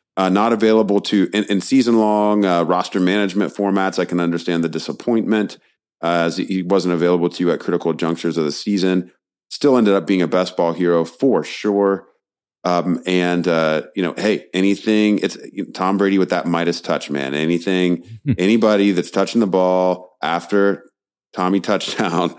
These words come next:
Speaker 1: <laughs> uh, takes the snap, you know, they were producing. And then honorable mention. There's several, um, directions we could go here. We could go with James Conner, who, who averaged sixteen point three nine, and that includes a couple games where he didn't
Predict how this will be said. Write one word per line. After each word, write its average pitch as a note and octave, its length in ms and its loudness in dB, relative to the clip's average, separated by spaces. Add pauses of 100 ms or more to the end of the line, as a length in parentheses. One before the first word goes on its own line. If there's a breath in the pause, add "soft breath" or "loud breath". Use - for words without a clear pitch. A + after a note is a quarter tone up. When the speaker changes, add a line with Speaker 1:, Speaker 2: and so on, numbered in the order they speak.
(180 loud breath)
Speaker 1:
<laughs> - 180 -20
uh, E2+ 440 0
takes F#2 320 -2
the F#2 80 -2
snap, E2+ 580 -2
you F2 100 -2
know, D2+ 160 0
they E2+ 200 2
were E2+ 160 2
producing. D#2 600 -4 (400)
And B2 120 2
then C3+ 160 2
honorable A#2+ 460 2
mention. F#2+ 480 -2 (1160)
There's G#2 160 0
several, F2+ 800 0
um, E2+ 220 -2
directions E2 480 -2
we D#2+ 100 -4
could D2 160 -8
go D2 160 0
here. D2 160 -2
We F2+ 140 -2
could G#2+ 200 -8
go F#2+ 480 2 (300 loud breath)
with G2 180 0
James F2+ 320 2
Conner, C#2 440 -2
who, F2+ 440 2 (120)
who G#2 120 2
averaged F#2 540 2
sixteen F#2 380 0
point F2 320 0
three F2+ 160 0
nine, E2+ 520 0 (220 loud breath)
and F2 100 -2
that F#2+ 60 0
includes F#2 380 0
a - 20 2
couple F2+ 280 -4
games E2 280 0
where E2+ 80 0
he E2 80 0
didn't E2 320 -2